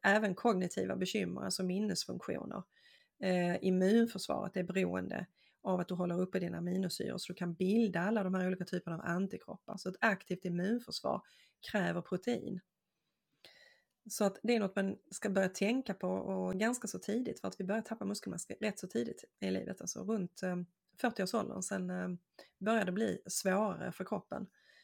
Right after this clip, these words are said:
att, eh, vidmakthålla det. Så det är det viktigt att, att man redan då egentligen går igång med träning, så säkerställer man att man håller kvar de här funktionerna långt upp i åldern.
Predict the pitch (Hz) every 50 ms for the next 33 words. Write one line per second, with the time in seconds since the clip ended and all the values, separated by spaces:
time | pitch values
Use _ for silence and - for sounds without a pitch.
0 | _ _ _ _ - - 175 170 - _ - 185 175 170 170 185 196 202 - -
1 | - - - - - - - 185 - - 190 185 196 190 180 175 180 220 - -
2 | - - - 175 175 175 175 - 190 185 - 185 175 185 196 196 175 170 175 202
3 | 190 - 170 - _ _ - 208 202 175 170 - 180 175 180 175 180 185 196 220
4 | - - - 190 185 - - 202 214 214 208 196 190 - - 190 180 - _ -
5 | - - _ _ _ - - - 190 190 226 247 247 - - - - - - -
6 | 196 196 190 185 - 196 170 170 180 175 - - - - - - 185 190 196 185
7 | 185 - 180 - - 196 190 185 185 185 190 180 175 - 180 - 208 - - -
8 | - 196